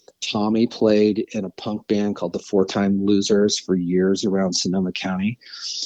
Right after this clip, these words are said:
So yeah, there was this punk, thrash, you know, element. And then of course, Jamie, uh, was, you know, just a Eddie Van Halen, Randy Rhoads follower, fan,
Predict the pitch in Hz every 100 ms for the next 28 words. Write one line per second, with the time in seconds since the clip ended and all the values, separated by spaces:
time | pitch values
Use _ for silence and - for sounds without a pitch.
0 | - - 320 254 190 - 131 123 147 156
1 | - 123 - - - 110 107 - - _
2 | _ _ _ _ _ _ _ - 110 104
3 | 107 101 - - - - - _ _ -
4 | 107 104 98 98 95 - - 104 104 104
5 | 107 - - - 143 127 - - 143 127
6 | - - 120 151 185 117 87 101 _ _
7 | - 117 113 117 101 - - - 135 95
8 | 85 98 120 - 104 95 92 _ 113 110
9 | 107 104 104 - 107 101 95 92 92 101
10 | 104 98 92 98 98 98 - - - -
11 | _ _ _ _ - - 123 104 110 101
12 | 101 95 101 - - 120 107 98 95 92
13 | 101